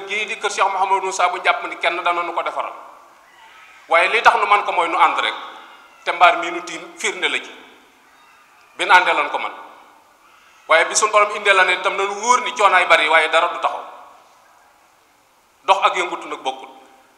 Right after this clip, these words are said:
Nan delloo siwaat suñu xel bu baax a baax. Te dimbali suñu kilifa yi, dimbali suñu bopp. Boole suñu bopp. Lamb ci suñu wërsëg. Sàmmal Sëñ Moussa ndonoom yi.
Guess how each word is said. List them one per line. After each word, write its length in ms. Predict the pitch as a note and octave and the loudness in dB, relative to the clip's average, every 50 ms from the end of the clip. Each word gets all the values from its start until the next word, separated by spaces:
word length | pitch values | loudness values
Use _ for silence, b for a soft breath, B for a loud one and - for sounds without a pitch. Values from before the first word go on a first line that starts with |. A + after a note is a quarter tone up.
| _ _ _ _ | _ _ _ _
Nan 180 | C3+ D3+ D3+ D3+ | -10 -10 -8 -6
delloo 240 | E3 E3+ E3 D#3+ | -6 -6 -6 -6
siwaat 260 | D#3 D#3+ E3 C3+ C3 - | -8 -4 -4 -4 -4 -4
suñu 160 | - C3+ B2+ | -6 -12 -10
xel 160 | - C3 B2 | -10 -10 -10
bu 100 | - - | -10 -8
baax 200 | - - D#3+ D#3 D#3 | -4 -2 -2 -2 -2
a 20 | |
baax. 180 | C3+ A#2 - - - - - - - - - - _ _ _ _ _ _ _ _ _ _ _ _ _ _ _ | -4 -8 -10 -10 -14 -18 -20 -20 -20 -20 -20 -20 _ _ _ _ _ _ _ _ _ _ _ _ _ _ _
Te 80 | D#3 D#3 | -12 -10
dimbali 360 | D#3+ G#3+ G3 F#3+ F#3+ F#3 E3+ | -10 -10 -10 -8 -8 -6 -6
suñu 220 | - E3+ E3 D#3+ - | -8 -8 -10 -12 -10
kilifa 300 | - D3 C#3+ C#3+ D3 B2+ | -10 -10 -10 -10 -10 -10
yi, 240 | G#2 F#2+ - - - | -10 -10 -12 -16 -16
dimbali 300 | - G#3+ G#3 G3+ G3+ F3+ - | -16 -14 -12 -10 -10 -10 -10
suñu 180 | E3+ D#3+ C#3+ | -10 -10 -8
bopp. 180 | - A#2 - - - - - - - - - - _ _ _ _ _ _ _ _ _ _ _ _ _ _ _ _ _ _ _ _ _ _ _ _ _ _ _ _ _ _ B2 | -8 -8 -8 -10 -12 -18 -20 -20 -20 -20 -20 -20 _ _ _ _ _ _ _ _ _ _ _ _ _ _ _ _ _ _ _ _ _ _ _ _ _ _ _ _ _ _ -2
Boole 220 | C#3 C#3 C#3 C3+ | 0 0 0 -2
suñu 180 | - C#3+ C3 A#2 | -6 -8 -10 -10
bopp. 160 | A2 G#2 - - - - - - - _ _ _ _ _ _ _ _ _ _ _ _ _ _ _ _ - | -10 -12 -12 -12 -18 -20 -20 -20 -20 _ _ _ _ _ _ _ _ _ _ _ _ _ _ _ _ -2
Lamb 340 | C#3 E3+ F3 - F3+ F3 | 0 0 0 0 -4 -8
ci 60 | - - | -8 -8
suñu 180 | - G3+ F#3+ F#3 | -6 -4 -2 0
wërsëg. 280 | F3+ F3 F3 - - - - - - - - - - - - _ _ _ _ _ _ | 0 0 -2 -6 -8 -10 -12 -16 -20 -20 -20 -20 -20 -20 -20 _ _ _ _ _ _
Sàmmal 380 | - - F#3+ G3 G3 G3+ G3+ G3 | -2 0 0 2 2 0 0 0
Sëñ 160 | - G3+ F3+ | -4 -8 -8
Moussa 320 | F3 E3 D#3+ E3 - D#3 D3 | -10 -10 -10 -6 -4 -4 -2
ndonoom 320 | C#3+ C#3+ C3+ C3+ B2+ B2+ | -2 -2 -2 -2 -4 -6
yi. 220 | A#2 A2+ G#2+ - | -8 -12 -12 -12